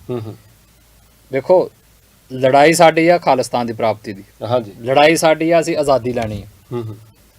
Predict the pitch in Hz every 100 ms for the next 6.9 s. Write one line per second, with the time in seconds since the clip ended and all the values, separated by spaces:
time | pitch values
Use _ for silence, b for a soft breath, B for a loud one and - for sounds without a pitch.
0 | _ 180 165 135 180 208 208 185 202 165
1 | 131 131 170 190 135 113 160 190 190 190
2 | - 139 139 180 190 160 139 - - 196
3 | 214 247 240 208 196 196 208 190 180 170
4 | 175 185 185 175 180 175 170 165 165 165
5 | 190 185 170 160 127 123 123 143 135 113
6 | 104 101 98 - _ 127 123 110